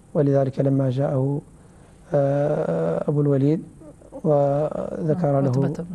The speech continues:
Speaker 1: عر-، عتبة بن الربيع، وعرض عليه تلك المغريات، قالوا: "إن س-، إن شئت زوجناك،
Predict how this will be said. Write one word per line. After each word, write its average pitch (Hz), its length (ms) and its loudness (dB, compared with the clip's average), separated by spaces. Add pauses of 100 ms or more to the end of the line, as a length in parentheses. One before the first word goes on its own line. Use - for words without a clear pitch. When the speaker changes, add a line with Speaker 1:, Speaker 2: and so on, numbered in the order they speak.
(320)
Speaker 1:
عر-، 160 300 4
عتبة 156 300 2
بن 139 160 2
الربيع، 135 420 0 (160)
وعرض 160 600 4
عليه 139 480 2 (680)
تلك 170 260 0
المغريات، 143 880 2 (680)
قالوا: 135 220 2
"إن 135 80 0
س-، - 180 -10
إن 156 80 2
شئت 147 480 0 (180)
زوجناك، 139 640 0